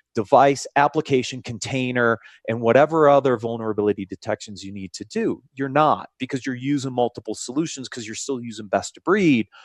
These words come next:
Who's gonna bring all that data together and prioritize across that whole set of data? That's the other thing I'd like to see is open it, open it up, allow integration,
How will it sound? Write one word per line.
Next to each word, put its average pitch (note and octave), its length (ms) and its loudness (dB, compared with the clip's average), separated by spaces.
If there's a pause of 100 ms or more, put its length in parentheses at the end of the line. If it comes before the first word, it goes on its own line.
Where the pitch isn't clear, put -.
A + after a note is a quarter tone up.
(240)
Who's G#3 260 0
gonna F#3 160 0
bring C#3 240 0
all B2 140 4
that C#3+ 240 4
data B2 240 4
together A2 400 2
and G2 80 -8
prioritize A2+ 600 2
across G#2 400 -2
that G2 180 -2
whole G#2+ 320 -2
set G3+ 300 4
of C#3+ 120 0
data? G2+ 340 4 (500)
That's D#3+ 180 2
the D#3 100 4
other D#3+ 200 6
thing A#2+ 220 0
I'd A2 220 2
like G#2+ 200 4
to A#2 100 -4
see A2 320 -2
is G2+ 180 -2 (380)
open F3 340 2
it, C#3 120 -4 (120)
open F#3+ 260 4
it C3+ 100 4
up, C3 240 6 (300)
allow D3+ 340 6
integration, B2+ 760 -2